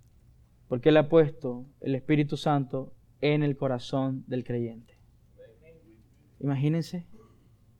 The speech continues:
el grado de intimidad que el creyente debería tener con el Padre. Seguramente solo nos acercamos a esta fecha a pedir,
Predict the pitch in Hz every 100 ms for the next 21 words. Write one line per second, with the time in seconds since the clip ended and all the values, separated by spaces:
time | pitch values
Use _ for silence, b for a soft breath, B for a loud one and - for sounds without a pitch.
0 | _ _ _ _ _ _ _ _ - 143
1 | 147 147 156 165 - 156 147 139 139 135
2 | 143 151 165 147 139 135 143 156 160 143
3 | 147 147 143 143 143 147 127 117 123 131
4 | 156 - _ _ _ _ _ _ _ _
5 | _ _ _ _ _ _ _ _ _ _
6 | _ _ _ _ _ _ _ _ _ _
7 | _ - 151 165 160 160 160 160 156 156
8 | 147 147 - 151 151 147 151 - 147 143
9 | 139 139 135 151 131